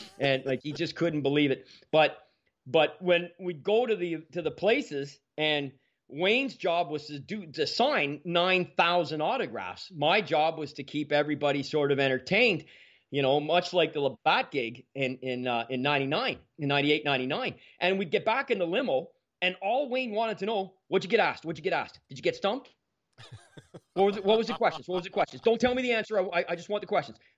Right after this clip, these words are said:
Like, he's a, he's a, and, and even in the hotel, like, the, the one morning we had breakfast together, and he said, "What are you doing this afternoon?" And I said, "Well, I'm gonna watch Canada, Sweden play. They're playing the World Championships." And he said, "Oh, yeah, yeah. Like, that ga-, game starts before we gotta do anything, eh?" And I said, "Yeah." He says, "Well, look it,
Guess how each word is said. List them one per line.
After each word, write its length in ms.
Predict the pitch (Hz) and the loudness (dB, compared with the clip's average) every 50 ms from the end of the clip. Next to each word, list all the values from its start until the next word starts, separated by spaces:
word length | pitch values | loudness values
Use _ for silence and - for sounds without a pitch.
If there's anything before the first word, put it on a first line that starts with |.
| - | -2
Like, 100 | 208 214 | -2 0
he's 140 | 247 302 247 | 0 2 0
a, 100 | 208 - - - | -2 -4 -4 -8
he's 200 | 247 254 233 190 | -6 -6 -4 -4
a, 80 | 185 - - _ - _ _ _ - | -4 -6 -8 _ -20 _ _ _ 0
and, 220 | 190 190 190 180 - | 0 0 0 0 -2
and 120 | 196 202 240 | 0 2 2
even 200 | 311 330 294 262 | 2 2 2 2
in 40 | |
the 100 | 226 202 | 4 6
hotel, 480 | 202 247 226 240 294 330 285 185 - _ _ _ _ - | 6 6 4 4 2 0 0 -4 -6 _ _ _ _ -4
like, 280 | 175 185 185 - _ - | -4 -4 -4 -4 _ 0
the, 260 | 202 185 180 180 180 180 | 4 4 4 4 2 -4
the 60 | 185 | -4
one 240 | 190 233 269 254 240 | -2 0 0 2 4
morning 380 | 240 285 311 311 254 214 - - _ _ _ _ _ - | 4 4 4 4 0 -2 -4 -6 _ _ _ _ _ 2
we 100 | 190 208 | 2 2
had 140 | 202 151 | 2 4
breakfast 400 | - 262 294 302 - 269 - - | 2 0 0 0 -2 -4 -4 -4
together, 300 | 202 185 185 190 190 196 | -2 0 2 2 4 2
and 80 | 190 180 | 0 -2
he 80 | 185 - | -2 -4
said, 320 | - 196 175 160 139 - _ | 0 0 0 0 0 -14 _
"What 280 | - 165 165 185 214 220 | -10 -2 2 2 2 2
are 20 | |
you 60 | 220 | 2
doing 180 | 175 208 226 220 | 0 0 2 0
this 140 | 196 - 196 | 0 2 2
afternoon?" 400 | 165 139 139 - 127 123 104 87 - _ _ _ _ _ _ _ _ - | 2 2 0 -2 -6 -6 -6 -8 -12 _ _ _ _ _ _ _ _ -6
And 140 | 127 143 139 | -2 0 0
I 60 | 135 | 0
said, 340 | - - _ - - 147 135 | 0 -4 _ -4 -4 -2 2
"Well, 340 | 151 151 156 143 - - _ _ _ _ _ - - | 4 4 4 4 0 -6 _ _ _ _ _ -8 -2
I'm 60 | 147 | 0
gonna 120 | 165 156 | 2 4
watch 180 | 156 156 143 - | 4 4 2 2
Canada, 300 | - 160 165 160 139 127 | 0 0 0 0 -2 -2
Sweden 360 | - - 135 151 190 240 170 | -6 -6 -2 -2 -2 -2 -2
play. 200 | - 117 107 101 | -2 -2 -4 -2
They're 120 | 101 117 120 | -2 -4 -2
playing 240 | - 151 151 147 | 0 0 2 2
the 60 | 139 135 | 2 4
World 160 | 135 127 123 | 2 2 2
Championships." 520 | - 139 185 202 180 143 - 110 - - | 2 0 0 0 -2 -4 -4 -6 -6 -6
And 80 | 117 113 | -10 -10
he 40 | - | -10
said, 140 | 113 120 | -10 -8
"Oh, 160 | 156 180 175 - | -8 -8 -8 -6
yeah, 380 | 131 147 185 196 196 180 139 | -6 -2 -2 -2 -2 -2 0
yeah. 280 | 131 147 175 190 185 143 | 0 0 2 2 0 0
Like, 160 | 120 147 - | -2 0 2
that 140 | 202 180 - | 2 2 2
ga-, 140 | 190 185 160 | 2 0 0
game 260 | 131 165 185 185 170 | 2 2 4 4 4
starts 300 | - - 180 185 185 - | 4 4 2 2 2 0
before 220 | 151 143 190 185 | -4 0 2 2
we 100 | 170 160 | 4 4
gotta 160 | 156 151 143 | 4 2 2
do 120 | 143 202 269 | 2 2 0
anything, 240 | 254 160 120 117 143 | 0 0 0 0 -2
eh?" 60 | 185 | 0
And 80 | 175 | 0
I 40 | 143 | -2
said, 200 | - - 143 123 | -2 -2 -2 0
"Yeah." 140 | 139 165 170 | 2 2 2
He 80 | 151 - | 2 0
says, 180 | - 147 131 | -2 -6 -4
"Well, 100 | 147 151 | -4 -2
look 160 | 175 208 - | -2 -2 -2
it, 160 | - - - | -4 -6 -8